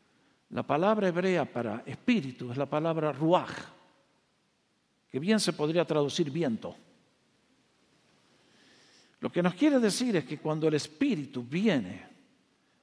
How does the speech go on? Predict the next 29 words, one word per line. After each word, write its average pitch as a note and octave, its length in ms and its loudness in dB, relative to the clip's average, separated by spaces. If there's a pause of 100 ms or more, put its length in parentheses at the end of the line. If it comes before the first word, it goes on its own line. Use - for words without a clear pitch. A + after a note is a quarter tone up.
viene F3+ 260 0
una G3 160 4
fuerza F#3 540 0 (1700)
viene A3 220 6
una B3+ 140 6
fuerza A3 340 2
sobrenatural. F#3+ 880 2 (1300)
Es F#3 140 4
la G#3 180 4
que G3 100 2
hacía G#3+ 380 2
que G3 120 -2
Sansón A3 600 2
haga F#3+ 300 0
las F3 140 2
victorias F#3 380 -2
que E3+ 80 -4
tuvo. D3 360 -4 (880)
Es F#3+ 140 4
la A3+ 120 4
que A#3+ 100 -4
hizo F#3+ 200 -2
que G3 120 4
David G3+ 340 4
haga D#3+ 160 2
las D3+ 140 4
victorias D3 400 0
que C#3+ 100 -6
tuvo. A#2 400 -4